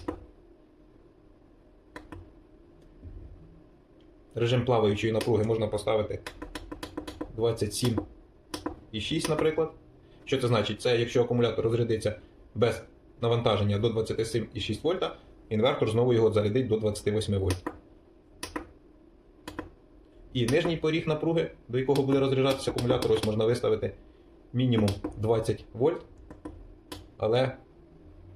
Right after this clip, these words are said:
я не бачу сенсу виставляти нижче, ніж двадцять один вольт в збірочці сім С. Тобто, якщо акумулятори будуть розряджатись до трьох вольт кожен елемент,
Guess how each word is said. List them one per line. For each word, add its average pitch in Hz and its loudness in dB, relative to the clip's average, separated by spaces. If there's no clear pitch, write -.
я 117 2
не 113 4
бачу 117 4
сенсу 139 2
виставляти 113 2
нижче, 123 2
ніж 131 0
двадцять 113 2
один 110 2
вольт 95 0
в 117 2
збірочці 117 0
сім 113 0
С. 92 -2
Тобто, - -2
якщо 107 0
акумулятори 107 0
будуть 101 -8
розряджатись 110 0
до 120 -2
трьох 120 -2
вольт 156 0
кожен 131 2
елемент, 131 2